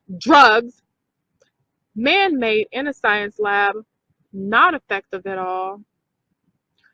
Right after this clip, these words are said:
If it's effective, it's just enough to keep you alive. Okay,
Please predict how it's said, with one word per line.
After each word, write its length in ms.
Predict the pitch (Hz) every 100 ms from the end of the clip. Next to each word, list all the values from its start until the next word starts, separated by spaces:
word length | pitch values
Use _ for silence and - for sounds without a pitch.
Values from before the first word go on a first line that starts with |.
| _ _ -
If 100 | 196
it's 80 |
effective, 600 | 196 - 349 370 - 220 -
it's 380 | 220 226 - _ _ _ _ _ _ _ _ _ _ _ _ _ _ _ _ _ _
just 340 | - 285 277 _ _ -
enough 600 | 208 202 214 240 127 - _ _ _ _ _
to 100 | 220
keep 260 | - 220 -
you 180 | 214 202
alive. 560 | 196 190 185 180 214 - _ _ - - _ _ _ _ _ _ _ _
Okay, 320 | - 262 233